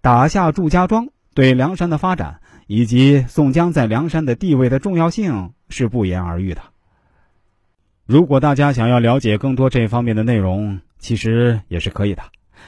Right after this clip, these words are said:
您只需要关注一下我的微信公众号“国学文化大叔”就可以了。下面我再说一遍啊，我的微信公众号是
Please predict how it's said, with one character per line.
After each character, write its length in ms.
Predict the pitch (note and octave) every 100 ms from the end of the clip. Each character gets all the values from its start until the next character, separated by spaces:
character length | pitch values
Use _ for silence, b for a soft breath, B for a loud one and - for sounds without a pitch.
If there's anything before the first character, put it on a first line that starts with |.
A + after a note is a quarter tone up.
| B
您 180 | C#3+ G3
只 200 | B2 A#2+
需 120 | D#3
要 140 | D3
关 240 | C3+ F#3+ F#3
注 140 | D3
一 60 | B2+
下 140 | C3+
我 120 | G2
的 100 | E2+
微 240 | E2+ A#2+ C3+
信 300 | - G#2+ F#2
公 200 | C3 C3+
众 160 | B2+
号 200 | A2 - _ _ _ _
“国 360 | - C#3+ G#3 G2+
学 320 | - G#2+ C#3
文 360 | B2+ G2+ E3
化 280 | F3 C#3+ F2
大 240 | G#2 F2+ D2+
叔” 240 | D3 F3 _ -
就 140 | G2
可 120 | - F#2
以 60 |
了。 160 | D#2+ - _ _ _ _ _
下 140 | - D#2+
面 120 | D#2
我 60 |
再 140 | D2 D#2+
说 120 | F#2
一 40 |
遍 160 | E2+ D2+
啊， 360 | - E2+ - -
我 120 | - D#2+
的 80 |
微 200 | F2 A2
信 220 | G#2 G#2+ G2
公 180 | A#2
众 140 | A#2 G#2+
号 220 | B2+ A2+
是 180 | -